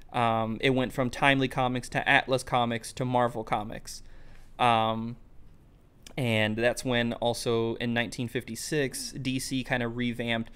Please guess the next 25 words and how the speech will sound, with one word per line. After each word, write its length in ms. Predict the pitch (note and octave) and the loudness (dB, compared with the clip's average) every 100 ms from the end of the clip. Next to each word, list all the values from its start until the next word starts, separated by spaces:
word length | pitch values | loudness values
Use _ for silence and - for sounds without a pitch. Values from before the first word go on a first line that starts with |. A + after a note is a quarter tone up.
| - - | -20 -10
some 220 | - C3 | -2 0
of 60 | A#2 | 2
their 180 | A#2 C3+ | 2 4
older 260 | E3 C3+ | 4 2
characters 880 | C3 C#3+ B2+ B2 A2+ A#2+ A2+ A2+ A2 | -2 2 2 2 0 0 0 0 -2
like 200 | A2+ G#2+ | -2 -2
Green 220 | - B2 A#2 | -2 -2 0
Lantern 540 | D3 D3+ C3+ C#3 B2 | 0 0 -2 0 0
and 100 | A#2 | 0
The 60 | G#2+ | -4
Flash, 560 | - C#3+ C#3+ C3 B2 | 2 4 6 4 2
and 80 | A#2+ | 0
they 40 | A2+ | -2
brought 240 | B2+ B2+ | 2 2
them 140 | A#2+ A#2+ | 2 2
back 280 | C3 B2+ | 4 4
with 140 | B2 A#2+ | 0 -2
new 180 | C#3+ E3 | -2 2
backstories 760 | D3+ D3 - C3+ B2 A#2+ A#2 | 4 2 0 -2 0 0 -2
and 120 | A#2 A2+ | -4 -4
new 140 | D3+ | -2
this 320 | C3+ D3 C#3 | -2 -2 -2
and 280 | B2 A2+ A2+ | -4 -4 -2
all 140 | A#2+ A#2+ | 0 4
that. 300 | B2 B2 | 6 4